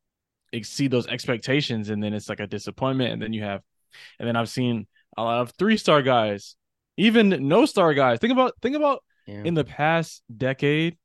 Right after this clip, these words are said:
Speaker 1: or just the past since Chip Kelly's came, the no-star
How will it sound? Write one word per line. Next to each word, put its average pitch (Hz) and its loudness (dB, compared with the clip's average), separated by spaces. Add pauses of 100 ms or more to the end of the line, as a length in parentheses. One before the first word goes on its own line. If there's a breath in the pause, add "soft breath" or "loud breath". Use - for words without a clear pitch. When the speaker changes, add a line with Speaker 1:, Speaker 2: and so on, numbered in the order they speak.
(140)
Speaker 1:
or 120 -2
just 135 -6
the 135 -2
past 131 -2
since 131 -6
Chip 139 -4
Kelly's 127 2
came, 101 -4 (1400)
the 120 4
no-star 185 4